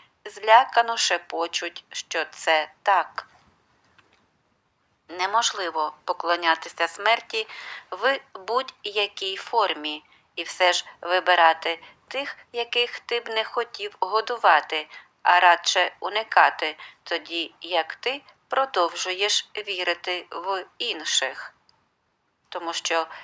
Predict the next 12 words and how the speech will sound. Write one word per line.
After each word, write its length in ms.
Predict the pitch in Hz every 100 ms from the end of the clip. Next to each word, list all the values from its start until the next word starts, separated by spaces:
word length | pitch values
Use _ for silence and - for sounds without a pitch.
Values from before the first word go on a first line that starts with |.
| - -
смерть 640 | - - 180 180 - - _
повна. 580 | - 240 175 151 139 143 - _ _ _ _ _ _ _
Або 420 | 175 - 170 156 - -
всі 460 | - - 165 151
речі 360 | 156 156 - 196
вмирають, 720 | 190 208 214 233 254 - - _ _ _ _ _ -
або 360 | 175 208 220 - _ -
живуть 600 | 233 247 247 277 - - -
і 260 | 233 233 - -
не 240 | 214 240
можуть 460 | 220 175 170 185 -
померти. 680 | 220 233 226 - - 143